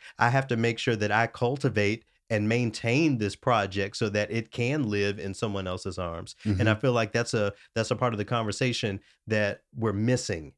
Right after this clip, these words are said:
Speaker 1: at the, at, at the institutional level when we're talking about putting, uh, the black person in this orchestra. Is it safe for that black person in this orchestra? Do the members of that orchestra have the ability to, uh, celebrate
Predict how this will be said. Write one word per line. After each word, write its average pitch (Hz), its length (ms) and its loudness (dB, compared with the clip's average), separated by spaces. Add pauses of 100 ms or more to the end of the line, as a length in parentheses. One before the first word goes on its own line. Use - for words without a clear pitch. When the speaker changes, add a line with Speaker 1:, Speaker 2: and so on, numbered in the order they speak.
(160)
Speaker 1:
at 104 100 -2
the, 101 160 -2 (120)
at, 113 160 -2
at 110 160 -2
the 92 100 -4
institutional 107 580 -4
level 92 320 -2
when 95 120 -4
we're 95 100 -4
talking 110 400 -2
about 98 280 0 (180)
putting, 120 420 2 (280)
uh, 110 180 2
the 104 140 -2
black 113 420 0
person 110 500 0 (200)
in 113 160 0
this 107 200 0
orchestra. 104 720 -4
Is 120 160 0
it 113 160 -2
safe 139 300 2
for 117 140 2
that 110 200 2
black 110 280 0
person 120 280 -2
in 107 160 -4
this 117 200 -4
orchestra? 110 500 -4 (240)
Do 117 120 4
the 113 100 2
members 117 400 4
of 110 120 2
that 113 160 2
orchestra 110 600 -2 (180)
have 113 180 2
the 107 140 0
ability 110 600 -2 (200)
to, 107 360 0 (340)
uh, 101 260 0
celebrate 113 800 0